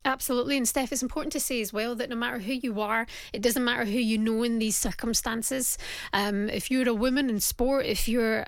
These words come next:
you know, a young athlete, if you're getting put into, you know, after school clubs at such a young age, and the people who are there supposed to be in charge of you and looking after you, uh, are, you know, abusing you, and maybe you're not even aware,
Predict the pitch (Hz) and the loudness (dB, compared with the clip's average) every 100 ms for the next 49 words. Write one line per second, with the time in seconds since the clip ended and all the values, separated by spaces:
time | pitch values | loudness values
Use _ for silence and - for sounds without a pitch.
0 | - - 254 247 220 202 202 233 254 269 | -4 -4 0 2 2 2 2 2 2 2
1 | - 226 220 - 285 - - 269 233 190 | 4 4 2 -2 0 -2 0 0 0 -4
2 | - - 269 247 - 285 247 226 254 233 | -8 0 0 4 4 6 2 2 2 2
3 | 202 226 226 233 247 - 233 - 247 233 | 0 0 0 0 0 0 0 2 0 0
4 | - 240 233 - - 254 247 220 214 214 | 2 2 2 0 -2 0 0 2 2 2
5 | 214 233 - - - - - 190 208 214 | 0 0 -4 -4 -8 -6 0 2 2 0
6 | 226 262 262 247 240 226 214 220 220 214 | 2 2 4 4 4 4 4 2 2 0
7 | - - - 240 - 190 220 196 175 226 | -2 -6 0 0 2 0 0 -2 0 2
8 | 233 214 226 220 220 226 - 208 202 - | 2 0 0 2 2 0 0 0 0 -2
9 | 208 214 214 - - - 202 196 196 - | -2 0 -2 -8 -12 -4 -2 0 -2 2
10 | 208 208 208 - - 262 240 - 185 220 | 4 4 0 -6 -6 0 2 2 2 4
11 | 269 320 330 320 - 233 247 226 220 220 | 4 4 4 4 4 4 4 4 4 2
12 | 220 208 214 208 214 226 254 | 2 2 2 2 4 4 2